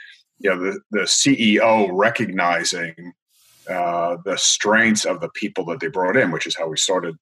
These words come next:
this, this conversation, i-, is paramount to success.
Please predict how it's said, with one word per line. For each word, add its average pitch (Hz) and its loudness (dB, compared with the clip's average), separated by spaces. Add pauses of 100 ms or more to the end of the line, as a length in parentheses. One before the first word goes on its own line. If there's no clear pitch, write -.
(140)
this, - -12
this 85 -12
conversation, 80 -2 (220)
i-, 104 -6
is 113 0
paramount 123 0
to - -8
success. - -8